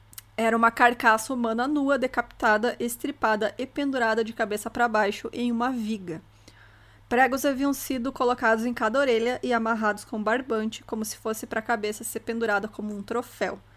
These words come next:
Ela tinha sido baleada com um rifle cari-, calibre vinte e dois e tinha valha-, várias mutilações feitas após sua morte. Os detetives passaram, então, a noite inteira fazendo buscas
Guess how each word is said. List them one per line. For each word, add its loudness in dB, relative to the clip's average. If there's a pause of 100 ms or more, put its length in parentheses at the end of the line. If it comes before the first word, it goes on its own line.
(420)
Ela 0
tinha -2
sido -4
baleada 2
com -10
um -4
rifle -4
cari-, -4
calibre -2
vinte -2
e -4
dois -2 (380)
e -8
tinha -2
valha-, 4
várias 4
mutilações -2
feitas -2
após -2
sua -4
morte. -4 (720)
Os -4
detetives -2
passaram, 4
então, 0
a 6
noite 0
inteira 2
fazendo -2
buscas -4